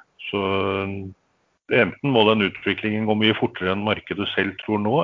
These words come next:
eller så, så vil Idex være som det al-, alltid har vært, at de selger litt, og så selger de, ja, kanskje de er flinke nå og har laget den beste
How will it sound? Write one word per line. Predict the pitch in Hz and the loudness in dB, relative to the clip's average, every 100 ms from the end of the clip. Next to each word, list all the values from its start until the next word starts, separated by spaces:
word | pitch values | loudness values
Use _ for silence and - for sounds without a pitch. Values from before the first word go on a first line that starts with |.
| 131 | -2
eller | 107 110 - | -4 -6 -4
så, | 120 117 113 113 113 113 113 113 _ _ _ _ - - _ _ _ - | -2 0 2 2 0 0 -2 -6 _ _ _ _ -20 -20 _ _ _ -2
så | 135 | 2
vil | 131 110 | 4 4
Idex | 85 101 104 | 4 2 4
være | 101 87 | 2 2
som | 101 104 | 0 2
det | 98 | 2
al-, | 90 87 | 0 -2
alltid | 92 90 - | -2 -2 0
har | 110 156 | 2 2
vært, | - - | 0 -6
at | - | -4
de | 113 - | -4 0
selger | 104 107 110 | 0 0 0
litt, | 165 - | 0 -2
og | - - | -8 -6
så | 120 | -4
selger | 117 98 101 | -2 -2 -2
de, | 101 104 104 107 104 104 104 104 104 104 104 101 104 104 104 104 104 | -2 0 2 2 2 2 2 2 2 2 0 0 -2 -2 -2 -2 0
ja, | 104 | 0
kanskje | 123 101 - - | 0 -2 -6 0
de | |
er | 101 - | 0 2
flinke | 110 82 - | 0 -2 -4
nå | 98 98 | -2 2
og | 113 | 2
har | 113 | 2
laget | 98 90 - | 0 -2 0
den | 104 | 0
beste | 98 | 0